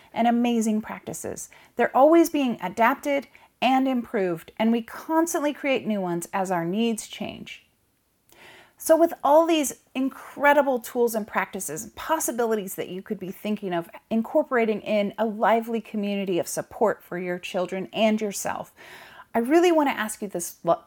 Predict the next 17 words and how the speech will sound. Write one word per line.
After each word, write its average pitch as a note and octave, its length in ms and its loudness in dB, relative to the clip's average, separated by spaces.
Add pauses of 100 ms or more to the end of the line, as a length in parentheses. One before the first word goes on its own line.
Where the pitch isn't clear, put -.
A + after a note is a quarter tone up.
question. E3+ 560 -6 (400)
Is E4+ 280 4
school A#3 380 0
really A#3 500 0
working G#3 380 -2
for G3 120 -4
your F#3 340 0
child? - 560 -10 (100)
If - 140 -8
your D#4 140 0
child A4+ 360 -2
is - 160 -2
losing A#3+ 400 0
their D4+ 140 0
love A3+ 200 2
of F#3+ 140 -8
learning, F3 360 -4